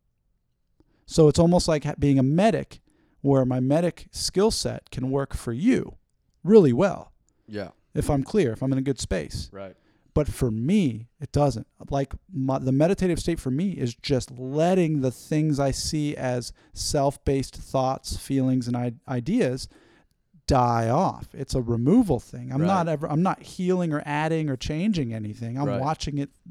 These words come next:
Speaker 1: dissipate.
Speaker 2: Right.
Speaker 1: Which is,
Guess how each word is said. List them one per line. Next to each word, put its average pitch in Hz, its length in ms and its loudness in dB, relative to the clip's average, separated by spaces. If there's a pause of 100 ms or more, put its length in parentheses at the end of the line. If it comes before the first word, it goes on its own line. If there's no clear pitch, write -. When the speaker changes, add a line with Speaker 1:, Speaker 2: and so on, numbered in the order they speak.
(140)
Speaker 1:
dissipate. - 560 -4 (720)
Speaker 2:
Right. 95 240 -10 (1500)
Speaker 1:
Which 135 220 -8
is, 120 300 -8